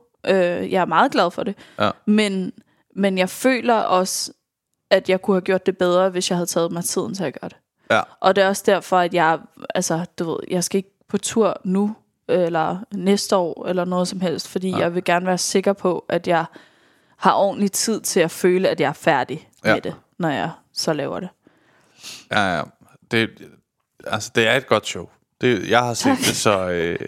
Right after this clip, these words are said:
Speaker 2: og, og ja, det er jo mig, der blåstemper alt i
Speaker 1: <laughs> Ja.
Speaker 2: den her branche. Øh,
Speaker 1: Tusind
Speaker 2: men, øh,
Speaker 1: tak.
Speaker 2: men det er en virkelig nederen følelse,
Speaker 1: Ja.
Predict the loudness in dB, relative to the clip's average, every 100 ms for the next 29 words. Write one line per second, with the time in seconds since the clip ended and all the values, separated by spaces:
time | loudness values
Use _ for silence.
0 | -6 0 0 2 0 2 0 2 2 4
1 | 2 2 2 0 0 2 2 2 0 2
2 | 2 2 2 2 4 2 2 0 0 -2
3 | -2 -8 0 2 4 4 2 2 0 2
4 | 2 2 0 -4 -2 2 2 2 2 2
5 | 0 0 2 2 0 0 0 0 -4 -8
6 | -6 0 0